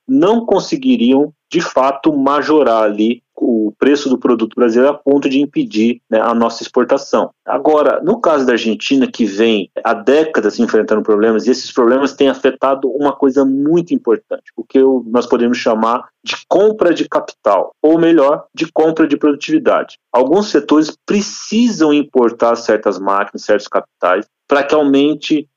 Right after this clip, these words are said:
é, pra que consigam aumentar a produtividade do seu se-, da, da sua atividade econômica.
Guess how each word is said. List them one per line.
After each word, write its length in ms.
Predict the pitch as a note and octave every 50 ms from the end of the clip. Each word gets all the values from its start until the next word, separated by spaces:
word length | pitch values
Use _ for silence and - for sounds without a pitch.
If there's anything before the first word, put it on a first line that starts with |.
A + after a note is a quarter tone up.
| _ _ -
é, 220 | G#2+ A2+ A2+ A2+
pra 120 | - - B2+
que 120 | B2+ C#3
consigam 520 | - C#3 D3 C3 - - E3+ E3+ D#3+ D#3+ D3
aumentar 440 | C#3 B2+ B2 A#2 A2 - A2+ A#2
a 60 | B2 B2
produtividade 800 | - C#3+ C#3+ C#3 C#3+ - C3 C#3 D3 B2+ A#2 G#2+ G#2+ A2 G#2+ G#2+ - -
do 80 | B2
seu 180 | A#2+ - C3+ B2+
se-, 240 | B2+ - - - A#2+
da, 300 | A#2 A#2+ A#2 A2 G#2+ A2
da 100 | A#2+ A#2
sua 160 | - - A#2+
atividade 760 | A#2 - - A#2+ C3 B2+ B2 A2+ G#2+ A2 G#2+ G#2+ A2 A2+ - _ -
econômica. 560 | - - - D3 D3+ C#3+ B2 G#2+ - - -